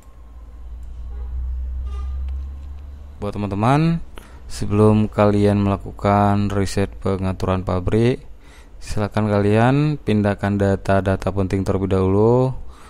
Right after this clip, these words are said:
Pindahkan semua video, foto, musik, file, dan dokumen-dokumen yang lain.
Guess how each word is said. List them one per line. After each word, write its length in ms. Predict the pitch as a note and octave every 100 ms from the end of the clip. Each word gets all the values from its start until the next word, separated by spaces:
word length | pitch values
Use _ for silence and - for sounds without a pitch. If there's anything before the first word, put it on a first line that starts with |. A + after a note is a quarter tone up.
| - - -
Pindahkan 560 | G#2 G2 F#2+ G#2+ A2 G#2+
semua 400 | G#2+ G2+ G2 F#2
video, 320 | F#2 G2+ A2+
foto, 400 | G#2 G2 - G2+
musik, 480 | G2+ G2 A2+ A#2+ -
file, 480 | - G2+ G2 G2+
dan 320 | G2 G2 G#2 G2+
dokumen-dokumen 880 | G2 - F#2+ F#2+ F#2+ G2 F#2+ F#2+
yang 320 | F#2+ F#2 F#2 F2+
lain. 560 | F#2+ G2 F#2 F2+ F2